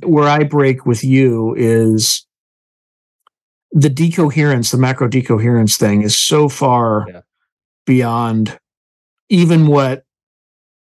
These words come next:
Speaker 1: public science is talking about. Like, to your point, it's fifty, maybe a hundred years, 'cause I think at this point you'd have to be manipulating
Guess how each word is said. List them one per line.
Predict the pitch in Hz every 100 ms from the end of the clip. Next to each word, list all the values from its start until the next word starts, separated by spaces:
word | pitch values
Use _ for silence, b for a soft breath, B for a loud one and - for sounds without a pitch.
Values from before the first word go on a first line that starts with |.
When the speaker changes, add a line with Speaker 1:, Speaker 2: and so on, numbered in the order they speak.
| _ -
Speaker 1:
public | 143 131 123
science | - 120 110 107 -
is | 107
talking | - 110 110 110
about. | 101 98 - b b b
Like, | 139 139 - _ _ -
to | 175 165
your | 147
point, | - 160 139 120
it's | 143 139 - - - _ _ _ _ _ _
fifty, | - 165 165 151
maybe | 139 135 131
a | 120
hundred | 110 139 127 117
years, | 123 117 113 -
'cause | 131 127 - _ _ _ _ _ _
I | 180
think | 208
at | 175
this | 196
point | - 147
you'd | 170
have | 147 147
to | 156
be | 143
manipulating | 135 131 139 165 170 123 113 113 110 107